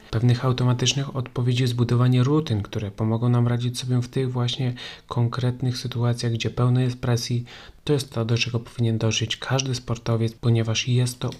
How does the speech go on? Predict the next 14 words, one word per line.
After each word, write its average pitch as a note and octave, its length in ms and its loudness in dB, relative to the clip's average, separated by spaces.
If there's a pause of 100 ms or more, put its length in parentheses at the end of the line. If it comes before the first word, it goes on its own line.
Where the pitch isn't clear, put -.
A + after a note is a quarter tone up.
nieuniknione B2 1040 4 (480)
w A#2+ 80 -4
drodze A2+ 340 0
na A2 200 4
szczyt. - 520 0 (1000)
Bardzo D3 220 2
często D3+ 300 0
to C#3 100 -2
nie C3+ 140 0
sukcesy, - 420 -2
a C3 40 0
porażki C3 520 0
definiują A2+ 420 2
sportowca, B2 520 -4